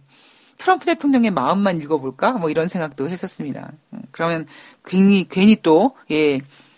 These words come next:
있지도 않는 무속인 방송이 될 것 같아서, 예, 아니, 제, 아니, 제가, 제, 저에게 어떤 그런 끼가 없는데, 예, 제가 저에게 그런 있지도 않는 그런 끼를 가지고 괜히 무속인 방송이 될 것 같아서. 여하튼, 자, 음,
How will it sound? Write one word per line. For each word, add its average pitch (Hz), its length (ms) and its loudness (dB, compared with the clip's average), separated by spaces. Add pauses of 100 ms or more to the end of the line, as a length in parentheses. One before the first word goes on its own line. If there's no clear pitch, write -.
(280)
있지도 208 380 0
않는 185 340 -2
무속인 240 460 4
방송이 180 320 2
될 151 120 -6
것 143 100 -8
같아서, 135 560 -8 (120)
예, 143 140 -6
아니, 139 100 -2
제, 175 180 0
아니, 156 200 -2
제가, 175 240 -4
제, 175 180 -2
저에게 185 420 4
어떤 156 260 0
그런 156 200 -2
끼가 254 260 0
없는데, 143 760 -4
예, 131 200 -6 (260)
제가 151 380 -2 (360)
저에게 175 320 2
그런 165 380 0
있지도 202 380 -2
않는 165 400 -4 (120)
그런 156 240 -4
끼를 233 240 -4
가지고 143 360 -8
괜히 151 220 -8
무속인 196 440 -2
방송이 160 320 -10
될 147 140 -10
것 139 100 -8
같아서. 135 540 -8 (960)
여하튼, 196 360 -2 (640)
자, 196 440 0
음, 196 880 -2